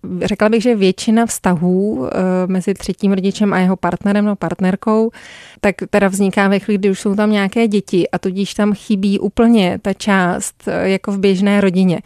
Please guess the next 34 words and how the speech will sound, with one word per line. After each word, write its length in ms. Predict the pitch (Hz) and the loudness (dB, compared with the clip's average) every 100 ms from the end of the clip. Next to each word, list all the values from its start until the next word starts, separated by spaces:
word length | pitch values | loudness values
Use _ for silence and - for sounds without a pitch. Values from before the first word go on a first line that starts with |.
| - - - | -12 -20 -12
To 120 | - | -6
znamená, 540 | 185 185 180 180 185 185 | -2 0 0 0 2 0
že 240 | 170 180 | 0 -2
se 140 | - 185 | -2 -4
do 80 | |
sebe 280 | 180 - 180 | -4 -6 -6
dva 120 | 180 | -4
lidi 220 | 180 185 190 | -4 -2 0
zamilují, 600 | 214 202 196 196 190 170 | 2 4 4 2 2 -2
pak 140 | 180 | -6
spolu 180 | - 180 | -8 -8
chodí 240 | 190 185 | -6 -2
na 160 | 208 214 | 0 2
rande, 320 | 202 196 190 | 0 0 0
pak 140 | 175 | -4
se 120 | - 180 | -8 -10
spolu 260 | - 185 | -4 -4
po 120 | 185 | -2
pár 220 | 170 180 190 | -2 -2 -2
letech 240 | 190 196 | -4 -6
sestěhují, 640 | - 214 - 208 190 196 | -4 -6 -2 -2 0 -2
pak 140 | 190 175 | -2 -6
spolu 180 | - 185 | -8 -4
dlouho 280 | 190 175 | -4 -4
bydlí 340 | 185 202 202 190 | -2 -2 0 -2
a 40 | |
pak 160 | 190 - | -4 -6
si 120 | 202 | -4
teprve 220 | 190 190 - | -4 -4 -4
pořídí 320 | 180 180 185 | -4 -2 -2
to 100 | 190 | -2
dítě, 400 | 165 160 196 180 | -4 -4 -2 -2
samozřejmě 300 | 185 185 175 | -2 -2 -2
zjednodušeně. 760 | 170 170 170 165 - 180 180 | -2 0 -2 -2 -2 0 0